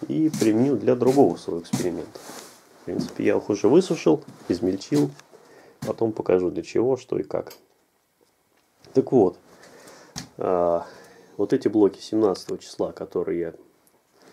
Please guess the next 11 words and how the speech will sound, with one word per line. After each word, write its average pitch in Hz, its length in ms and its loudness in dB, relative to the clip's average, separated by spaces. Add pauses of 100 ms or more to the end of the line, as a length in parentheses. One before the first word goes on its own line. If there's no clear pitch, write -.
(320)
заселил, 98 380 0
они 87 140 0
у - 20 -2
меня 92 120 0
были 90 160 -2
с - 120 -14
меньшей 95 360 0
влажностью. 90 600 -4 (1200)
Они 101 280 4
у 98 40 6
меня 98 420 2